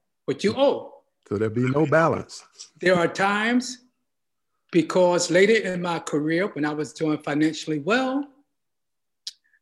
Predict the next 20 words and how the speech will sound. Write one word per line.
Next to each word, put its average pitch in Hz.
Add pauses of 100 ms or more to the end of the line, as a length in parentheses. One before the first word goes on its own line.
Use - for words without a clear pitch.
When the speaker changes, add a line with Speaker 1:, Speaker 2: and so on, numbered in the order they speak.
(100)
Speaker 1:
I 165
was 175
able 196 (400)
to 175
pay 185
off 170 (840)
at 165
the 165
end 196
of 156
January 185 (540)
some 214
bills 185
at 170
American 180
Express 196
of 170
ten 202
thousand 196
dollars. -